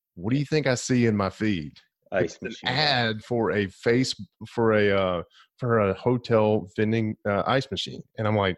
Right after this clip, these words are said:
Speaker 2: Jeez.
Speaker 1: This is weird. So
Speaker 2: Exactly.
Speaker 1: then I s-, then I start going through my security settings, turning everything off, you know.
Speaker 2: Yeah.
Speaker 1: But th-, I got wrapped up into that conversation because they were talking about how, um,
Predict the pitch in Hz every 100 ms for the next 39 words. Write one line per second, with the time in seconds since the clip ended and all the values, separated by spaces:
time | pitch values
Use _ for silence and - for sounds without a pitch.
0 | - 87 - - - - _ _ _ _
1 | _ _ 110 120 - 92 92 95 - 127
2 | 123 139 123 117 - 120 117 113 98 107
3 | 87 92 87 101 85 - - 101 90 87
4 | 80 - 98 92 82 82 80 80 80 78
5 | 76 - 87 80 - - - 95 - -
6 | 131 131 143 _ _ _ - 131 123 110
7 | 101 110 98 95 82 - 95 78 - 95
8 | 87 85 78 - 85 82 - 87 82 76
9 | 73 80 71 - _ _ 95 85 78 76
10 | - _ _ _ _ _ _ _ _ 87
11 | 85 76 73 76